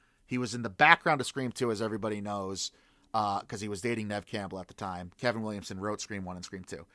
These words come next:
He was supposed to be Kevin Williamson's big reveal on Scream Three, except they didn't go with Kevin Williamson's script, so they l-, paid him and th-, just didn't have him show up.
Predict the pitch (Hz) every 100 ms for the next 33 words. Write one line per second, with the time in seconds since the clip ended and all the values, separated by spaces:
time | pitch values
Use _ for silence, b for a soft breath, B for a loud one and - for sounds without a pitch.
0 | - - _ _ 143 156 139 120 - -
1 | 180 233 - 185 143 139 117 151 147 131
2 | 135 127 - 113 95 127 113 117 120 117
3 | 104 101 - 120 107 - 123 110 101 117
4 | - 123 113 131 139 131 123 113 127 110
5 | 110 110 101 104 92 - 139 - - 123
6 | 113 110 104 - 120 110 110 104 98 90
7 | 117 104 107 - 107 98 107 95 - 101
8 | 95 71